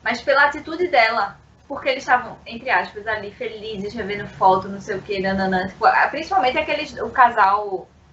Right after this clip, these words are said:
do filho mais velho, que vai casar. Aqueles dois ali, eu pe-, ó, eu me irritei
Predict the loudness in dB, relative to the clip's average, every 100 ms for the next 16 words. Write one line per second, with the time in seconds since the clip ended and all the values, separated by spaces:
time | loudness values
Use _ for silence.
0 | -20 -18 -16 -12 -6 -4 -2 -4 -4 -8
1 | -18 -20 -20 -20 -20 -14 -4 -2 -2 -4
2 | -2 -4 -6 -18 _ _ _ _ _ _
3 | -16 -10 -8 -8 -8 -6 -2 -2 -2 -6
4 | -8 -8 -6 0 2 2 -2 -8 -10 -16
5 | -10 -2 0 0